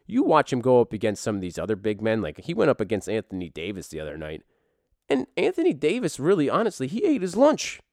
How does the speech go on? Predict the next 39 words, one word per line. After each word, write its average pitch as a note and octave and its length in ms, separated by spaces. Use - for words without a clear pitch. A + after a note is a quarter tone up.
And G#3 100
that's, C4 160
that G#3+ 160
guy, - 100
they A3 140
ca-, - 200
talk A#3+ 200
about A3 180
that F#3 120
guy F3 100
like D3+ 200
he's D3+ 200
the C3 80
best C3 240
player C3 200
in A#2 80
the A2+ 120
N G#2+ 120
B F#2 180
A. C2 180
And - 160
he A#2+ 340
fucking, D2+ 500
he D#3+ 140
did B2 240
a - 20
great A2 300
fucking B2+ 240
job F#2+ 300
defending D2 380
him. A1+ 120
And G2+ 180
he A#2+ 60
got B2 200
his G#2 120
points. A2 560
He A2 180
got A#2+ 160
his. G#2+ 400